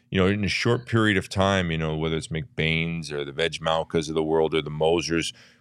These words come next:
we've added, you know, some good assets to this organization.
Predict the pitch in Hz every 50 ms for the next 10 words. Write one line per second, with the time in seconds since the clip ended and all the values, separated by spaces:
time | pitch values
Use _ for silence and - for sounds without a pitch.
0 | _ _ - 90 101 107 117 98 92 85 85 87 90 87 85 82 80 78 71 -
1 | _ _ _ _ _ _ - 85 82 80 76 76 71 - - 76 76 - - 95
2 | 87 82 82 80 80 80 78 - - 82 78 - - 80 78 80 76 - - 80
3 | 78 80 76 76 73 71 71 71 - 76 78 78 - - 69